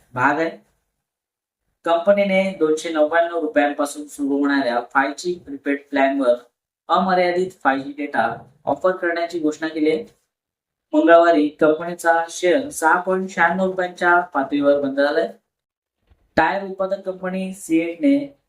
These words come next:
माहिती दिली आहे की शनिवारी होणारी कंपनीची बोर्ड बैठक स्थगित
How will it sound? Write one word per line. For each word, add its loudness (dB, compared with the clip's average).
माहिती 2
दिली 2
आहे 6
की -4
शनिवारी 2
होणारी 2
कंपनीची -4
बोर्ड 6
बैठक 0
स्थगित 0